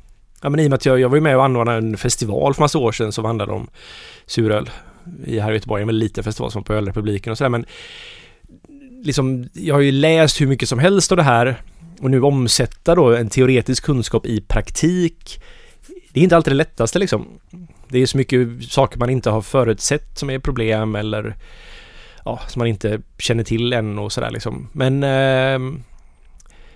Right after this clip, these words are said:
det är ju bara f-, det är roligt att få så här, när man har gått och gnagt på någonting i huvudet i så många år,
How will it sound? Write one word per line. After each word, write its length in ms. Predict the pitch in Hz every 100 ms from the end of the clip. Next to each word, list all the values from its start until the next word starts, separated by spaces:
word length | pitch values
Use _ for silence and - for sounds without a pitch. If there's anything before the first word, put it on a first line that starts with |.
| -
det 100 | 139
är 20 |
ju 60 | 151
bara 180 | 160 151
f-, 120 | - 185
det 180 | 151
är 40 | 165
roligt 320 | 190 131 -
att 120 | 180
få 80 | -
så 60 | 175
här, 80 |
när 80 | 117
man 80 | 120
har 60 | 123
gått 180 | 131
och 120 | 135 120
gnagt 460 | 113 127 147 147
på 80 | -
någonting 280 | 156 139 117
i 40 |
huvudet 360 | 110 113 110 -
i 120 | 123
så 200 | - 120
många 280 | 113 117 113
år, 420 | 165 160 104 120